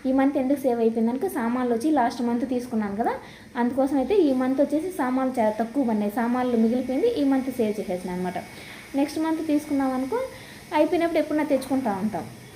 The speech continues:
అట్లా సామాన్లు ఎక్కువ నెలలో తెచ్చుకున్నప్పుడు సేవ్ అవుతాయి. ఒక్కొక్క నెలలో ఖర్చు ఎక్కువ ఉంటుంది, ఒక నెల తక్కువ ఉంటుంది కంపల్సరీ అయితే. అట్లా సేవ్ చేసిన డబ్బులే అనమాట ఇది వచ్చేసి. లేదంటే వచ్చిన డబ్బులు దానికి దీనికి అని మా-, అయిపోతూ ఉంటుంది. అట్లా మీ కూరగాయల్లో మిగిలిన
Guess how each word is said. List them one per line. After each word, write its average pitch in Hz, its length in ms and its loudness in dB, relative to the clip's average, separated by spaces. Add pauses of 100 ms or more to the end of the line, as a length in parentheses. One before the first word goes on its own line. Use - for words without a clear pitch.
(640)
అట్లా 240 220 2
సామాన్లు 262 440 2
ఎక్కువ 277 220 2
నెలలో 240 260 2
తెచ్చుకున్నప్పుడు 233 460 0
సేవ్ 226 300 2
అవుతాయి. 214 360 0
ఒక్కొక్క 240 300 0
నెలలో 247 220 4
ఖర్చు 240 280 0
ఎక్కువ 226 200 0
ఉంటుంది, 214 220 0
ఒక 220 120 0
నెల 262 180 2
తక్కువ 240 320 -2
ఉంటుంది 208 280 -2
కంపల్సరీ 202 540 -2
అయితే. 330 220 -2 (460)
అట్లా 277 240 0
సేవ్ 269 320 4
చేసిన 240 220 0
డబ్బులే 226 280 4
అనమాట 196 280 0
ఇది 190 140 -2
వచ్చేసి. 226 420 -2 (440)
లేదంటే 285 360 4
వచ్చిన 294 340 2
డబ్బులు 269 260 2
దానికి 233 480 0
దీనికి 226 500 2
అని 208 160 0
మా-, 208 400 -6
అయిపోతూ 269 440 4
ఉంటుంది. 220 460 0 (520)
అట్లా 277 220 0
మీ 254 480 0
కూరగాయల్లో 254 440 2
మిగిలిన 254 420 0